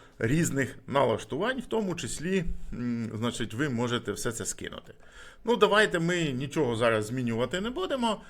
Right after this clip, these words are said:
Ми просто, в мене англомовний інтерфейс, і він полягає в тому, що от ви бачите, все покроково, все розписано.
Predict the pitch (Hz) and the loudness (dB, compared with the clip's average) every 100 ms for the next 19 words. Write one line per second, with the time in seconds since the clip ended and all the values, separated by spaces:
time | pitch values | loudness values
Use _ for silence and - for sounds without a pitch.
0 | - - 190 202 180 170 - 147 135 127 | -16 0 0 4 6 6 4 4 6 4
1 | 131 123 113 113 110 104 104 101 104 110 | 2 2 2 0 0 0 0 0 -2 -2
2 | 117 175 220 294 302 - - - - 220 | -2 -2 0 2 2 2 4 2 0 2
3 | 214 - 123 120 165 175 170 - - - | 8 8 6 -2 -2 -2 -4 -10 -12 -14
4 | - 131 143 147 151 160 139 123 202 - | 2 6 8 8 4 2 0 0 0 2
5 | 175 165 151 147 117 101 - - 85 - | 4 2 2 2 6 6 4 -4 -2 -4
6 | - - - 113 110 - 220 220 - 156 | -4 -8 -12 -8 -6 2 2 2 -2 0
7 | 151 - 98 82 - 185 165 - - 117 | 0 0 -4 -4 4 4 4 0 0 0
8 | - - | -2 -6